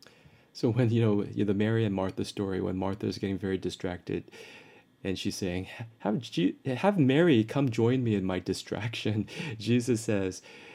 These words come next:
"There's only one thing that's needful, and Mary has chosen what is right, what is good, and it will not be taken away from her," as she's sitting at the feet of Jesus. You know, that's,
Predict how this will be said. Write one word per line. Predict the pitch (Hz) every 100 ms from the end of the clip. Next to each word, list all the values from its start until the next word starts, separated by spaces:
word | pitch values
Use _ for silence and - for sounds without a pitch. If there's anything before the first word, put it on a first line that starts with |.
| - - - _
"There's | 107 107
only | 110
one | 95 95 107
thing | 110 107 98
that's | 90 -
needful, | 87 85 - 82 87 98
and | 101 95
Mary | 98 104 104
has | 95
chosen | - - 92 95 95 85 82 - _ _ _ _ - _ _
what | 95 92
is | 87 - 110
right, | 110 85 85 76 - - - _
what | - 92
is | 87
good, | - - 82 90 98 -
and | -
it | 98
will | 98
not | 98 92
be | -
taken | 104 101 -
away | 95 90
from | 90 95 90
her," | 85 87 _ -
as | 85
she's | - 117
sitting | - 110 104
at | 92
the | 98
feet | - 101
of | -
Jesus. | - 95 92 92 95 - - - - - _ _
You | 123
know, |
that's, | 120 120 - -